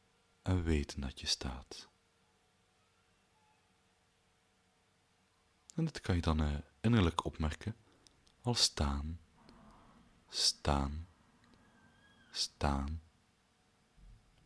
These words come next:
En dan kan je vervolgens de intentie registreren om te gaan stappen. Ook dit kan je innerlijk opmerken als intentie,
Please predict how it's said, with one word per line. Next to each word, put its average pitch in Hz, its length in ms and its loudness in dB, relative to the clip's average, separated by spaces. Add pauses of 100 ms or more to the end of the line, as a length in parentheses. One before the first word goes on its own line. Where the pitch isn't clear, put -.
(3000)
En - 200 -4
dan 170 80 4
kan 104 140 6
je 82 80 8
vervolgens 87 640 4
de 80 400 4
intentie 76 500 2
registreren 80 640 0 (540)
om 131 120 0
te 131 120 4
gaan 90 160 2
stappen. - 460 -2 (1900)
Ook 127 180 2
dit 87 200 2
kan 87 200 6
je 78 140 6
innerlijk 78 400 0
opmerken - 500 -6 (640)
als 87 180 -2
intentie, 78 800 2